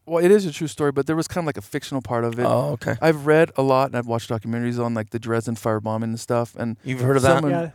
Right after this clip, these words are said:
Speaker 1: recommended this book, but there's another book that I wanna buy that it gets more detailed.
Speaker 2: Okay.
Speaker 1: This was kinda, like, going back, it was more, it's like half war and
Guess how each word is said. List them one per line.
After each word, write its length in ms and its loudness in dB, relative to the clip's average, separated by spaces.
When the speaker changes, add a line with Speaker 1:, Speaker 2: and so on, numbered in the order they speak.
Speaker 1:
recommended 580 -2
this 160 2
book, 380 -2
but 140 -2
there's 200 2
another 300 2
book 220 -2
that 80 -2
I 40 0
wanna 220 -2
buy 180 0
that 140 -8
it 100 -10
gets 180 -4
more 160 -2
detailed. 540 -4
Speaker 2:
Okay. 300 -2
Speaker 1:
This 160 -8
was 100 -10
kinda, 220 0
like, 140 2
going 220 -2
back, 180 0
it 160 -8
was 120 -4
more, 200 2
it's 100 0
like 120 0
half 340 -2
war 240 0
and 100 0